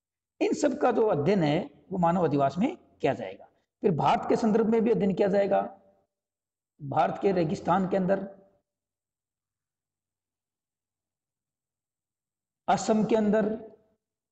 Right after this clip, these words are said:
यानी अलग-अलग क्षेत्रों में, जंगली क्षेत्रों में, पर्वतीय क्षेत्रों में, पहाड़ी क्षेत्रों में, मैदानी भागों में, नदियों के किनारों पर, नहरों के किनारों पर, अलग-अलग स्थानों पर किस, किस प्रकार से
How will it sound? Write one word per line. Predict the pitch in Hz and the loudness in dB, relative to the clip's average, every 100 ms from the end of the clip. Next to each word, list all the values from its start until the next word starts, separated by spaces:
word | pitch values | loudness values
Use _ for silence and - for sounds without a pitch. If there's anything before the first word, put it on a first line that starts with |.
| _ | _
यानी | 220 226 277 | -2 0 0
अलग-अलग | 254 294 302 - | 0 2 0 0
क्षेत्रों | 247 233 | 0 2
में, | 208 170 | 0 0
जंगली | 208 240 | 0 0
क्षेत्रों | 247 220 - 208 | 0 -2 -2 -4
में, | 208 208 | -4 -2
पर्वतीय | 220 240 240 | 0 0 0
क्षेत्रों | 233 220 208 208 | 0 -2 -2 -8
में, | 208 | -10
पहाड़ी | - 175 190 240 | 0 2 2 0
क्षेत्रों | - 196 208 | -2 0 -2
में, | 214 | -2
मैदानी | 180 185 208 240 | -2 0 0 -2
भागों | 208 175 175 | 0 -2 -2
में, | 202 202 | -10 -10
नदियों | 185 170 220 | -10 -8 -6
के | 226 | -4
किनारों | 185 190 202 208 | -4 -2 -2 -2
पर, | 202 185 | -6 -6
नहरों | 170 175 226 | -2 0 0
के | 220 | -4
किनारों | - 185 190 196 | -4 0 0 0
पर, | 202 190 196 - _ _ _ | 0 -2 -2 -14 _ _ _
अलग-अलग | 214 277 302 302 | 0 2 2 0
स्थानों | - 233 226 | 0 0 2
पर | 240 | -2
किस, | - - | -2 -4
किस | - - | 0 -2
प्रकार | - 226 220 214 | 0 0 2 2
से | - 220 226 214 | 2 2 2 0